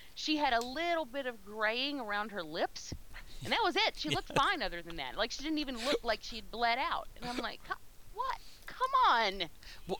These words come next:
Speaker 2: you know,
Speaker 1: That
Speaker 2: and that's a great point, too, 'cause
Speaker 1: Did
Speaker 2: that's
Speaker 1: she
Speaker 2: an
Speaker 1: have a no ugly clause in her
Speaker 2: <laughs> Well,
Speaker 1: contract?
Speaker 2: that's what I'm wondering, too. Maybe that's what it was, was the agent was like, "Hey, if my, if my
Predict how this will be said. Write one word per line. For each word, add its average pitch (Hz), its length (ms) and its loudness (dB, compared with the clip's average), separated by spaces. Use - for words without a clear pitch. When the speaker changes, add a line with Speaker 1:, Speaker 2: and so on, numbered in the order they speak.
Speaker 2:
you 247 160 6
know, 254 120 8
Speaker 1:
That - 120 6
Speaker 2:
and 233 100 10
that's 320 220 12
a 381 40 6
great 233 280 8
point, 214 220 2
too, 226 100 0
'cause 196 140 0
Speaker 1:
Did 226 60 8
Speaker 2:
that's 233 100 6
Speaker 1:
she 277 100 4
Speaker 2:
an 370 60 2
Speaker 1:
have 339 120 4
a 285 80 2
no 294 280 0
ugly 302 280 -2
clause 311 440 4
in 311 100 -8
her 302 160 -4
Speaker 2:
<laughs> 311 340 -2
Well, 494 140 6
Speaker 1:
contract? 392 200 2
Speaker 2:
that's 311 260 12
what 381 120 8
I'm 311 140 12
wondering, 247 400 6
too. 294 180 4
Maybe 269 440 8
that's 190 420 8
what 185 160 10
it 104 80 8
was, 175 280 8
was 110 120 -2
the 117 160 2
agent 139 360 10
was 107 160 0
like, 101 300 8
"Hey, 113 340 10
if 95 160 4
my, 117 200 10
if - 520 0
my 135 280 12